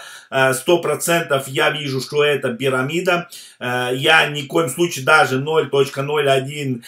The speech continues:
би эн би сюда не проинвестировал бы, потому что вы, в принципе, ничего не заработаете. Это факт. Если вы так мало, э, проинвестируете, вы <laughs> свои комиссии даже не от-, не,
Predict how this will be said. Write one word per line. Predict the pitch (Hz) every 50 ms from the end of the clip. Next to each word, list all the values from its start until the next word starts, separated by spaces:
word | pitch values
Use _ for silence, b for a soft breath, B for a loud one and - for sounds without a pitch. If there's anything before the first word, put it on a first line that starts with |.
| B B B
би | 131 123 135 147 147
эн | 139
би | 139 143
сюда | 131 - - 143 139 135 127
не | 123 127 135 147 151 170 165 156
проинвестировал | - - 131 131 127 127 127 123 127 120 - - 165 170 185 175 165 160 147 139 131
бы, | 139 135 127 127 B B B B B -
потому | 135 135 156 156
что | 139 - 147
вы, | 147
в | 139
принципе, | - 165 185 190 185 - - 131 151
ничего | 151 147 139 - 151 147
не | 143 139
заработаете. | 123 139 139 135 131 131 135 135 127 131 127
Это | 123 123
факт. | - - - 156 160 165 160 156 - - B B B B B B
Если | - 135 131 131 139
вы | 143 139
так | - 180 180 185 180 180
мало, | 170 156 151 143 139 135 131 131 135 139
э, | 131 123 123 123 123 123 123 123 - - _ _
проинвестируете, | - 131 131 139 139 135 135 131 - 151 147 135 123 120 117 120 127 127
вы | 127 127 127 127 127 131 - B B B B B B _
<laughs> | - 135 127 156 170 160 131 - - 175 143 - - - - - -
свои | - 175 170 165 156
комиссии | 135 - 170 170 175 196 208 196 - - 175 170
даже | 160 160 160 156 143 151
не | 151 151
от-, | 151 151 135 - -
не, | 151 151 - - 143 143 147